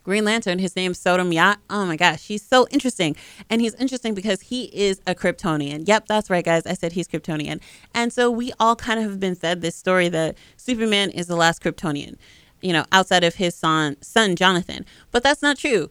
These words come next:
There are act-, there's actually a whole planet of Kryptonians that actually they're held by Brainiac. So they're in, like, one of the little spheres 'cause that was, like, his thing. He liked to collect,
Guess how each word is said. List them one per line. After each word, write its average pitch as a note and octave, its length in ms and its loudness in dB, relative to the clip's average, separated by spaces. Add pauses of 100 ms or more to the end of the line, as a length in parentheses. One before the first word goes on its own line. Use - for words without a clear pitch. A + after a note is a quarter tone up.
There A3 260 2
are A#3 380 0 (160)
act-, A3 220 2
there's G#3 180 -2
actually G#3 340 0
a F3 80 4
whole G#3+ 220 0
planet D3+ 540 -6 (320)
of F3+ 160 0
Kryptonians D3+ 680 -4
that F3+ 280 2
actually G3+ 360 0
they're F3 180 2
held E3+ 300 0
by D#3+ 160 2
Brainiac. D#3+ 540 0
So D#3+ 400 -2
they're D#3+ 220 -2
in, D#3 180 -2
like, D3+ 220 -6
one E3+ 100 -2
of D#3+ 80 -2
the D#3+ 60 -2
little D#3 180 -2
spheres D#3+ 440 -2
'cause E3 140 -6
that D3+ 200 -2
was, D#3 100 -6
like, D3 200 -6
his - 240 -8
thing. D3 280 -6
He E3 160 -8
liked D3+ 220 -6
to - 80 -20
collect, - 600 -8